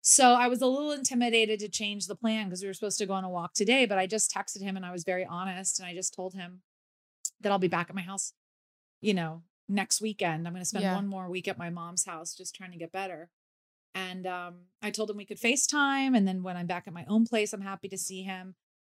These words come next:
Speaker 1: And I wasn't sure how he'd react, you know, and he was just completely understanding. And he was like, "Of course, no problem. Let's talk on the
Speaker 2: Aw.
Speaker 1: phone tonight." So I'm glad that I made my boundaries, and, and it's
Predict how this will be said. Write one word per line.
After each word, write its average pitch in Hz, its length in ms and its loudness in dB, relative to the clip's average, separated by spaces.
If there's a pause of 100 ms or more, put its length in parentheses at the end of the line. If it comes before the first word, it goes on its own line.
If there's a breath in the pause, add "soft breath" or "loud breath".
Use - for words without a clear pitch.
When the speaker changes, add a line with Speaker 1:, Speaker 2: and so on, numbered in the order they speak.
(140)
Speaker 1:
And 220 80 6
I 226 40 10
wasn't 294 240 8
sure 320 160 8
how 262 160 8
he'd 247 160 2
react, 214 720 -2
you 214 120 -2
know, 190 360 -4
and 202 120 -6
he 226 80 0
was 226 100 -2
just 226 200 -6
completely 202 640 -6
understanding. 170 720 -6
And 170 80 -8
he 180 60 -4
was 180 120 -8
like, 185 100 -6
"Of 165 120 -14 (200)
course, 214 340 6
no 175 160 -2
problem. 202 580 -2
Let's 226 200 4
talk 196 140 0
on 175 60 -4
the 170 60 -6
Speaker 2:
Aw. 170 40 -8
Speaker 1:
phone 165 160 -12
tonight." 202 600 -2 (460)
So 262 420 6 (320)
I'm 294 100 0
glad 302 240 4
that 320 100 4
I 285 140 2
made 254 240 4
my 233 160 2
boundaries, 220 580 -2
and, 226 120 -2
and 240 180 4
it's 277 160 0